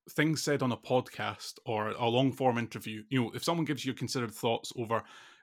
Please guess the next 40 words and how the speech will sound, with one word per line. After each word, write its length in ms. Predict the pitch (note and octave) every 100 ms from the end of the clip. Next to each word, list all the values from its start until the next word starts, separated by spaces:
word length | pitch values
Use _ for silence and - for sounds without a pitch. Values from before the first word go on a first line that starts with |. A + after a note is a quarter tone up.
| -
uh, 200 | A2+ G2+ G#2
ninety 320 | A2+ A2+ -
minutes 380 | A2 G#2 - -
or 100 | G#2+
what 160 | G#2+
have 180 | A2+ G#2
you, 200 | G#2+ G#2+
or, 180 | A2 G2+ -
you 100 | A#2+
know, 60 |
you 240 | G#2+ G#2+ A#2
know, 140 | A2+
even 160 | B2 A2
forty 320 | A#2 A2 A2
or 120 | G#2
even 200 | A#2 A2
twenty 280 | G#2+ C3 C3+
minutes, 300 | A2+ G#2+ - - - - - -
um, 320 | - A2 G#2 G2 _
you 100 | -
can, 260 | A#2+ C3+ A#2+ - - - -
you 120 | C3
can 460 | - D3 C#3 A2 G#2 _ B2+
nitpick 460 | B2 - - B2 - - _ _ _ -
bits 240 | C3 -
out 80 | A#2+
of 100 | G#2+
that 220 | A2+ G#2+
and 260 | A#2+ A#2 A2+
make 180 | A2+ -
it 80 | G#2+
seem, 340 | B2+ A2+ A2+ A2 -
you 180 | C3 A2
know, 40 | - - - - _ _ _ _ _ -
much 280 | B2 B2+ -
more 140 | C#3+
sensationalist. 760 | A#2+ C3+ A#2+ C#3 C3 D3+ D3 -
Like 140 | B2
if, 180 | C3 -
if, 300 | C3+ A#2+ -